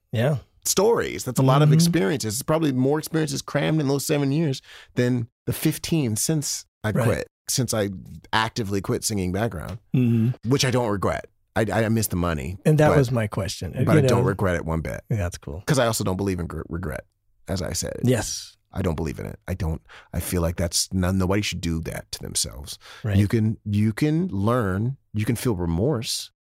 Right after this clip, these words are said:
Speaker 2: but
Speaker 1: Yeah.
Speaker 2: regret is imagining that you could have changed something.
Speaker 1: Yeah.
Speaker 2: You can't.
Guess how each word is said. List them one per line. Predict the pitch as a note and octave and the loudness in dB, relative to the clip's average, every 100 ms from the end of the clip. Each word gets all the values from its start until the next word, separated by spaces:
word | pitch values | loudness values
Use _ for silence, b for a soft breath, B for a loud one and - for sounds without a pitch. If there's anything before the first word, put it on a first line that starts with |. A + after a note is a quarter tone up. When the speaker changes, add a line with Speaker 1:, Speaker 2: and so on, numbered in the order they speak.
| - | -4
Speaker 2:
but | A#2 C#2+ | -2 0
Speaker 1:
Yeah. | F#2 A2 | 0 0
Speaker 2:
regret | - A2+ C#3 G#2+ - _ | 0 2 2 0 -6 _
is | G2+ F#2 F#2 - - | 0 0 0 -2 -2
imagining | F2 F2+ F#2+ A2+ B2 B2 A2 | 0 0 0 0 0 0 0
that | G2 - | -2 -2
you | G2 | -4
could | - - G#2+ | -2 -2 0
have | F#2+ | 0
changed | - G2 F#2 F2+ - | -4 -2 0 0 -2
something. | C2+ A#1+ - G1+ - _ _ _ _ _ | -4 -8 -14 -16 -20 _ _ _ _ _
Speaker 1:
Yeah. | A#2 A2 G#2 | 0 0 0
Speaker 2:
You | F2+ F2 | -2 0
can't. | A2+ F2 - | 0 -2 -4